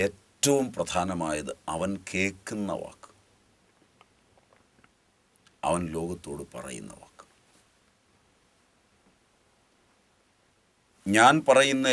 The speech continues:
എല്ലാ വാക്കും പറയുന്നതിന് മുമ്പുള്ള പ്രാണൻ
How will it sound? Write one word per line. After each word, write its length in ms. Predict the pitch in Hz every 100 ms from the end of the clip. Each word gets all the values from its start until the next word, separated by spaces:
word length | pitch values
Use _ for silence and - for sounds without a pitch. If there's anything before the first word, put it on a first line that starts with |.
| 104
എല്ലാ 280 | 101 113 120 127 104
വാക്കും 480 | 82 110 - 92 95 - _ _ _ _ _ _ _ _ _ _ _ _ _ _ _ _ _ _ _ _ _ _ _ _ _ _ _ _ _ _ _ _ 101
പറയുന്നതിന് 760 | 107 131 151 165 165 160 160 147
മുമ്പുള്ള 640 | 123 139 139 147 147 151 - - - _ _ _ _ _ _ _ _ _ _ _ _ _ - _ _ _ _ _ _ _ _ _ -
പ്രാണൻ 400 | 78 73 71